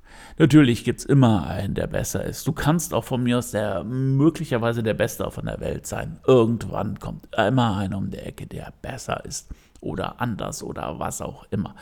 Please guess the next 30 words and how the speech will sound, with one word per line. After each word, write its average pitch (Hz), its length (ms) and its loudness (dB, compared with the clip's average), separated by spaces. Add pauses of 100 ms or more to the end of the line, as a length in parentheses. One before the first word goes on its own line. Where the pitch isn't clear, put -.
(300)
Es 135 180 2
wird 123 140 2
sich - 160 -8
immer - 220 -6
was - 160 -10
finden. - 460 -8 (400)
Machen 139 260 4
wir 117 80 0
uns - 160 -6
nichts - 220 -12
vor. 139 320 2 (1200)
Wir 104 160 0
müssen 131 580 0 (120)
bei 139 260 -2
uns 139 300 -4
bleiben. - 540 -14 (920)
Und, 110 560 0
ähm, - 420 -4 (160)
da 120 140 0
kommen 185 280 -2
wir 214 100 4
dann 117 180 2
auch 110 180 -2
wieder 135 180 -2
auf 120 140 -6
den - 160 -8
Spruch - 340 -6
von 120 220 -2
oben 165 360 0
zurück. 165 480 -2